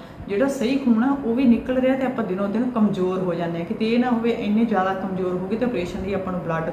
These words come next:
ਖੁਦ ਨੂੰ ਚੜਾਉਣਾ ਪਵੇ, ਤੇ ਇਹਦੇ ਲਈ ਤੁਸੀਂ ਉਹਦਾ ਆਪਰੇਸ਼ਨ ਛੇਤੀ ਕਰਵਾਓ। ਬਾਕੀ ਤੁਸੀਂ ਹੁਣ ਆਪ ਸਿਆਣੇ ਆ, ਰਸੌਲੀ ਦੇ ਉੱਤੋਂ ਕੀ ਨਹੀਂ ਬਣ ਜਾਂਦਾ। ਤੇ ਵੇਖੋ ਫਿਰ ਬੱਚਿਆਂ ਨੂੰ ਵਕਤ ਪੈਂਦਾ ਤੇ ਆਪ ਨੂੰ ਟੈਨਸ਼ਨ ਹੋ ਜਾਂਦੀ, ਕਈ ਭੈਣਾਂ ਤਾਂ ਇੰਨਾ ਡਰ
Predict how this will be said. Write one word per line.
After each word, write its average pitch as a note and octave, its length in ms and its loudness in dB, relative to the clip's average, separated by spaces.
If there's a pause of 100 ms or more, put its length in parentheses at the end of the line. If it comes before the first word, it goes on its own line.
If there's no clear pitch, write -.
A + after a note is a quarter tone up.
ਖੁਦ F#3+ 160 -4
ਨੂੰ A#3 180 4
ਚੜਾਉਣਾ G#3 440 -2
ਪਵੇ, D3+ 360 -4 (380)
ਤੇ A3+ 60 -4
ਇਹਦੇ A3+ 200 4
ਲਈ C4 120 4
ਤੁਸੀਂ A3+ 260 0
ਉਹਦਾ B3 160 2
ਆਪਰੇਸ਼ਨ F#3+ 420 0
ਛੇਤੀ D#3+ 440 -2
ਕਰਵਾਓ। E3+ 560 0
ਬਾਕੀ G3 320 0
ਤੁਸੀਂ G#3+ 260 -2
ਹੁਣ G#3+ 120 2
ਆਪ F3 280 0
ਸਿਆਣੇ F#3+ 380 -6
ਆ, G3 40 0
ਰਸੌਲੀ F#3 380 0
ਦੇ F3+ 120 -4
ਉੱਤੋਂ - 260 -8
ਕੀ G3+ 280 -4
ਨਹੀਂ A3 120 4 (460)
ਬਣ E3 300 -2
ਜਾਂਦਾ। D#3+ 360 0 (460)
ਤੇ E3 340 -6
ਵੇਖੋ D#3+ 360 -6
ਫਿਰ F3 140 -4 (280)
ਬੱਚਿਆਂ F#3+ 320 -2
ਨੂੰ F#3 100 -4
ਵਕਤ F3 260 0
ਪੈਂਦਾ E3+ 240 -4
ਤੇ E3+ 120 -4
ਆਪ E3 200 0
ਨੂੰ E3 100 -2
ਟੈਨਸ਼ਨ E3 380 -4
ਹੋ A3 100 2
ਜਾਂਦੀ, D#3 280 -2
ਕਈ G3 200 -2
ਭੈਣਾਂ G3+ 340 -2
ਤਾਂ E3 120 -6
ਇੰਨਾ E3+ 200 -2
ਡਰ E3+ 180 -2